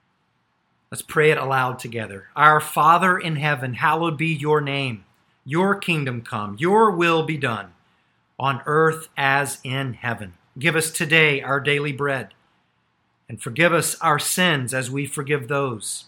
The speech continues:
who sin against us. Lead us not into temptation, but deliver us from evil.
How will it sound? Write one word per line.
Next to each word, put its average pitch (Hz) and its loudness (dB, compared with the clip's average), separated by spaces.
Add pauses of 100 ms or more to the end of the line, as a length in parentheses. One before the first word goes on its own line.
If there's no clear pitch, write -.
(260)
who 139 -8
sin 147 0
against 139 -4
us. - -8 (380)
Lead 190 2
us 196 2
not 180 4
into 160 -4
temptation, 175 -4
but 131 -6
deliver 151 -2
us 151 -2
from 117 -8
evil. 113 -10